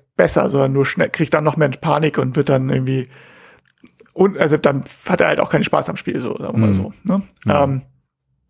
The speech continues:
Speaker 1: gerade wenn es, wenn es nicht funktioniert, es löst das Problem nicht, sondern es verschiebt es. Das, das, das stimme ich ja zu, so ein bisschen. Es gibt aber durchaus auch einen Punkt, es gibt aber auch durchaus Leute, also es ist ja, das Spektrum ist ja in diesem Fall groß.
Speaker 2: Mhm.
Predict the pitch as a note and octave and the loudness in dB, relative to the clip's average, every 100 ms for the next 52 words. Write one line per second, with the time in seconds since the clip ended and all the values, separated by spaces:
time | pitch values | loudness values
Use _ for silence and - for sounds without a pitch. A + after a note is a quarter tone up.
0 | _ - - - - - - - - - | _ -20 -18 -18 -18 -20 -20 -20 -6 -2
1 | D3+ D3 C#3+ C3+ - _ F#3 C#3+ D#3+ - | 2 2 2 0 -6 _ -2 -2 0 -2
2 | C#3 - C#3 C#3 D#3+ F3 F3 - D#3+ C3+ | -2 2 2 4 4 4 2 -4 -4 0
3 | D3 C#3+ C3+ - - - - - - - | 2 2 0 -2 -6 -4 -2 -2 -2 -2
4 | D#3+ - - - D#3+ - F#3 - A#3 - | -2 -4 -4 -2 0 0 -2 0 -2 0
5 | G#3+ A3+ G3 G#3+ G3+ A3 A3 G#3+ G#3+ - | 0 0 -4 -6 -4 -4 -4 -6 -8 -10
6 | - - - D3 - - F#3 F#3+ D#3 E3+ | -14 -14 -14 -10 -8 -2 0 2 2 2
7 | - - - C3+ C#3+ - _ _ - - | 2 0 0 -4 -6 -10 _ _ -10 -2
8 | E3+ E3+ - - _ _ - - - D3+ | 0 -2 -8 -20 _ _ -14 -8 -2 0
9 | C#3+ E3 C#3+ C3 - D#3+ F3+ C3+ B2+ D3+ | 2 2 0 -2 0 2 2 0 2 2
10 | C#3 - - - - - F3 - - D3+ | 2 -2 -16 -12 -6 -2 -2 -2 -2 0
11 | C#3+ - C3+ C3 C#3 C3+ C#3+ B2+ - D3 | 0 0 0 0 -2 0 0 0 2 4
12 | C3 - - _ _ - A2+ A#2 | 4 0 -8 _ _ -2 0 0